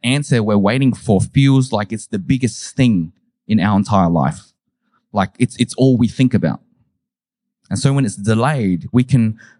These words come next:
begin to feel like maybe God has forgotten us, or maybe God hasn't heard us.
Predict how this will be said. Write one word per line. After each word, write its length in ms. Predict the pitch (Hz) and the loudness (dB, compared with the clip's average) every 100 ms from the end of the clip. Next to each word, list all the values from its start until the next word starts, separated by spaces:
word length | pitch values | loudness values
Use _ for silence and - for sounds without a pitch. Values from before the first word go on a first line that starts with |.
| - | -6
begin 300 | 117 143 131 | -2 0 -2
to 80 | |
feel 200 | - 151 | -2 0
like 160 | 151 104 | 0 2
maybe 240 | 113 139 | 2 2
God 340 | 101 110 113 107 | 0 0 0 0
has 180 | 101 - | -2 0
forgotten 380 | 107 101 92 | -2 0 -2
us, 420 | 78 78 - - _ _ _ _ _ _ _ _ _ _ _ | -6 -8 -14 -20 _ _ _ _ _ _ _ _ _ _ _
or 80 | 101 | 0
maybe 220 | 107 110 | 0 2
God 360 | 95 104 101 98 | 0 0 0 0
hasn't 300 | 104 101 - | -2 -2 0
heard 220 | 104 104 | 0 0
us. 480 | 76 - - _ _ | -4 -10 -20 _ _